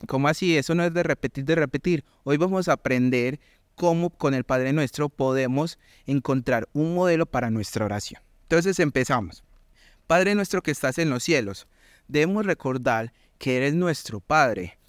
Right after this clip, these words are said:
Ese Padre que está en ese versículo significa Abba o papito. Eso significa que es alguien cercano. Y por eso es que dice Padre Nuestro, porque,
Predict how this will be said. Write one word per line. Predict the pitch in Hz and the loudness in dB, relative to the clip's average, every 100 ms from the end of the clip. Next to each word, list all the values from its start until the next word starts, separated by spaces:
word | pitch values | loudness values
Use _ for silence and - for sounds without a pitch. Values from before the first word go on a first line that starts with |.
| _ _ | _ _
Ese | 131 135 185 | -2 2 2
Padre | - 190 175 175 170 | 2 4 4 4 0
que | - | -2
está | 123 - 123 | -2 -2 0
en | |
ese | 139 143 156 | 0 0 0
versículo | 127 - 165 - 139 127 113 _ | 0 -2 -6 -2 0 0 -2 _
significa | - 135 123 - 104 - - | -2 0 0 -2 -6 -4 0
Abba | 143 131 101 80 - | 4 4 2 -2 -6
o | - 131 | -2 -2
papito. | 110 95 151 - 85 - _ _ _ _ - | -2 -2 -2 -2 -6 -12 _ _ _ _ -2
Eso | 120 131 | 0 0
significa | 139 135 120 - 147 - 117 | 2 2 2 0 -2 0 -2
que | 120 | -4
es | - | -4
alguien | 123 120 127 120 | -4 -2 -4 -4
cercano. | 95 90 - 117 95 92 _ | -8 -10 -4 -4 -4 -8 _
Y | - | -10
por | 131 156 | 0 2
eso | 156 | 2
es | 180 | 0
que | 196 | 0
dice | 190 180 170 | 0 0 -2
Padre | - 160 160 165 | 0 2 2 0
Nuestro, | 180 185 127 - 92 - _ - | 0 0 -2 -8 -12 -14 _ -4
porque, | 143 - 135 127 | -4 0 -2 -2